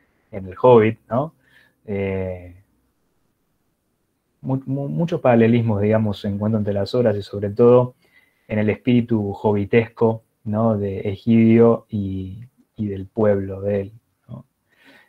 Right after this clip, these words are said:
Eh, pero bien, es, es tal cual esto, gracias por,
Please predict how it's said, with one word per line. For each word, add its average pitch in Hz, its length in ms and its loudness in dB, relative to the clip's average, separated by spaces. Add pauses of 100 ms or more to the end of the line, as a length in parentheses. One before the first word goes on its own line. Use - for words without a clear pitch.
(200)
Eh, 95 800 -4 (500)
pero 98 760 -2
bien, 110 240 -2
es, 107 160 -4
es 113 140 -4
tal 104 160 -4
cual 101 220 -4
esto, 98 260 -8
gracias 101 340 -4
por, 107 280 -14